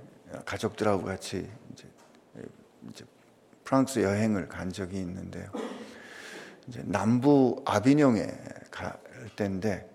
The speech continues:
이제 거기서 좀 다니려고 차를 빌렸습니다. 차를 렌트를 했는데, 어, 조그만 이제 차를 하나 렌트를 했는데, 어, 렌트카 회사에 갔더니 그 차가 마침 없다고 그냥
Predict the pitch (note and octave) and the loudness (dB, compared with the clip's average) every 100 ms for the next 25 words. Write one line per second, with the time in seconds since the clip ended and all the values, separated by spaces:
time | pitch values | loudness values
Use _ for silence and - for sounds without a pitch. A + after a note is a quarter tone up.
0 | - - - G#2+ G#2+ B2 B2+ A#2+ A2 - | -16 -14 2 4 6 4 2 -4 -4 -8
1 | - F#2+ F#2+ F#2 D#2 - - D#3+ C#3 F#2 | -6 -4 -4 -4 -6 -6 -4 -2 -2 -4
2 | - - - - F2+ F2+ - - - - | -12 -20 -14 -8 -8 -8 -10 -12 -14 -20
3 | _ _ - F#2+ - A2 F#2 F#2+ G2+ - | _ _ -18 -6 -2 0 0 0 -2 -4
4 | G2 G2 G#2 G2 F#2 G#2+ G2+ - - - | -6 -4 -4 -6 -8 -10 -12 -16 -16 -14
5 | - - - - - - - G#2+ G2 - | -14 -14 -16 -18 -20 -20 -12 -8 -8 -10
6 | - - - D#3+ D#3 D#3+ D3+ - - - | -16 -16 4 4 6 4 4 0 -10 -6
7 | A2 G#2 G2 - C3+ C3 B2 A#2+ G#2 G#2 | -2 -2 -2 -4 0 0 2 0 2 0
8 | G2+ - G#2 G#2 G#2+ G2+ G#2+ D3+ - - | 0 -2 -4 -2 -2 -2 -6 -8 -12 -20
9 | - - - - A2 A2+ G#2+ A#2 G2+ - | -12 -10 -8 -2 2 2 2 -2 -2 0
10 | A2+ G#2 F#2+ C2+ - - - - A#2+ A2 | 2 2 0 -4 -8 -16 -10 -4 0 2
11 | G2 F#2 - G#2+ G#2+ - - - - A#2 | 2 -2 -4 -2 -2 -4 -20 -10 -8 -4
12 | - C3 A#2+ G#2 F#2+ - G#2+ F2+ G#2 - | 0 2 2 -2 -6 -4 -4 0 -2 -2
13 | - F#2+ F2+ F#2+ G2+ - - - - G#2+ | -4 -4 -2 -4 -6 -10 -20 -20 -16 -8
14 | G2+ | -8